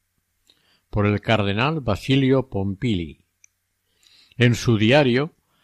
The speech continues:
anotó, con referencia a ello: "Después de la consagración me han venido las lágrimas a los ojos, pero ha sido necesario contener la emoción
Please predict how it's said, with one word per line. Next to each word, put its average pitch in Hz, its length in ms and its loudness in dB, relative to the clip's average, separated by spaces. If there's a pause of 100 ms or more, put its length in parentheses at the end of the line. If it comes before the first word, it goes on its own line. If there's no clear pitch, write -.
(120)
anotó, 127 640 -2 (360)
con 113 200 -2
referencia 135 800 -2
a 117 180 0
ello: 131 400 0 (2000)
"Después 180 680 0
de 180 120 2
la 180 100 2
consagración 151 920 -2 (260)
me 107 180 0
han 151 200 0
venido 160 520 -2
las 123 260 -2
lágrimas 143 580 0
a 127 40 0
los 117 160 0
ojos, - 580 -6 (680)
pero 113 260 4
ha 131 60 2
sido 147 300 2
necesario 139 600 0
contener 123 520 -2
la 135 160 0
emoción 139 640 -2